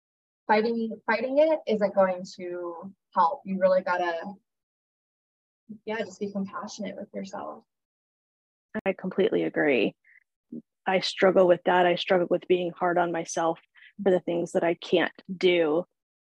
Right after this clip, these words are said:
Speaker 2: But, you know, as my husband's always reminding me, you know, it's not, it's not my fault. Uh, there's nothing I can do about that. So I might as well, you know, give myself grace, give myself compassion.
Speaker 1: It's necessary because, yeah, I mean, you could be doing all of the,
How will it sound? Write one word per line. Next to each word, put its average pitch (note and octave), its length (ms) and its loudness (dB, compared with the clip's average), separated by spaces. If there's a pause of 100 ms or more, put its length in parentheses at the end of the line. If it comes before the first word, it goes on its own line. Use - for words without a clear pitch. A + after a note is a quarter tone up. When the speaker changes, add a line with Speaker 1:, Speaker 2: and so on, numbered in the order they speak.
(380)
Speaker 2:
But, F3+ 380 6 (500)
you F#3+ 140 -6
know, F3+ 100 -2
as E3+ 100 -4
my F3+ 140 -2
husband's F3+ 460 -2
always F3+ 260 -2
reminding F3+ 440 -6
me, F3+ 300 0
you F3+ 80 -4
know, E3+ 140 -2
it's - 360 -6
not, G3 200 0 (120)
it's - 240 -4
not F#3+ 180 0
my D#3+ 180 -6
fault. D#3+ 340 2 (120)
Uh, - 120 -2
there's F3+ 360 -4
nothing F3 300 -2
I D#3+ 160 -6
can E3+ 100 -10
do E3 160 -2
about D#3+ 260 -2
that. D3+ 240 2 (460)
So F3+ 300 2
I F3+ 60 4
might F3+ 180 4
as F3+ 140 4
well, F3+ 360 0
you F3+ 80 -4
know, F3+ 120 0
give F3 200 -2
myself F3 420 -2
grace, D#3 340 0
give F#3 140 -2
myself E3+ 380 -4
compassion. E3 680 -4 (1400)
Speaker 1:
It's G#3+ 160 -18
necessary G3 600 -2
because, A3 260 -4
yeah, A#3 280 0 (480)
I A3 40 -6
mean, A3+ 180 2
you C4 80 0
could D4+ 120 -2
be D4+ 80 2
doing A#3 260 0
all G3 220 2
of G3 140 6
the, E3+ 320 -2